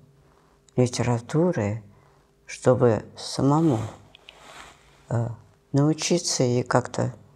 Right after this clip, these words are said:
образоваться. В общем-то, я занималась самообразованием для того, чтобы разобраться, потому что буддизм —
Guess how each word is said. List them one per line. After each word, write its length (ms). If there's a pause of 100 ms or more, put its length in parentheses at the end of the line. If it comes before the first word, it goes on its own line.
(140)
образоваться. 920 (360)
В 60
общем-то, 440
я 160
занималась 600
самообразованием 1300 (680)
для 140
того, 320
чтобы 380
разобраться, 960 (420)
потому 400
что 220
буддизм — 760